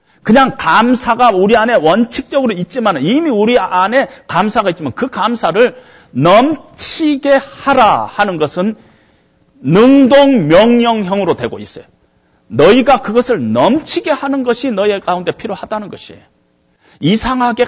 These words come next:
감사가 우리 신앙생활을 흔들리게 만들기도 하고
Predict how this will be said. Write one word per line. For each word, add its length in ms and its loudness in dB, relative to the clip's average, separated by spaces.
감사가 1900 -4
우리 240 2
신앙생활을 1160 -2
흔들리게 680 -2
만들기도 640 -2
하고 520 -2